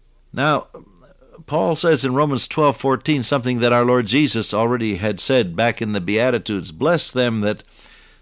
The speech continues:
that, uh, curse you, uh, persecute you, bless and curse not," said Paul.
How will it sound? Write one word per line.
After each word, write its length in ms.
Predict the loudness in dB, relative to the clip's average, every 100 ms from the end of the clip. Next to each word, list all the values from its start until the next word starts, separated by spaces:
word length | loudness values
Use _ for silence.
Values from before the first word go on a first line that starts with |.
| _ _ -4
that, 360 | 0 0 -2
uh, 100 | -6
curse 420 | -4 0 2 2 0
you, 540 | -2 -2 -6 -8 -6
uh, 80 | -6
persecute 680 | 0 0 0 -2 -2 -2 -4
you, 60 |
bless 340 | -2 0 0 -2
and 140 | -4
curse 320 | -4 -2 -2
not," 420 | -2 0 -2 -6 -18 _ _ _ _ -12
said 300 | -6 -6 -4
Paul. 420 | -2 -2 -6